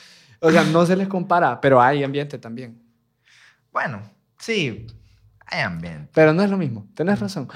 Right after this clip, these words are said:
Speaker 1: Pero, o sea, ¿viste la final de Austria?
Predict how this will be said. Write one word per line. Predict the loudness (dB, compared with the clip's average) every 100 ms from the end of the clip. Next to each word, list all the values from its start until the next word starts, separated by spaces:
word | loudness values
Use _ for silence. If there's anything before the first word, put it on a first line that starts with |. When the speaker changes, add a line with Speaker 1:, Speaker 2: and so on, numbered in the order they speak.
| -8
Speaker 1:
Pero, | 4 6 6 2
o | 0
sea, | 2
¿viste | 4 2 4
la | 2
final | 0 -2 0 0 -4 -4
de | -2
Austria? | -2 -2 -8 -12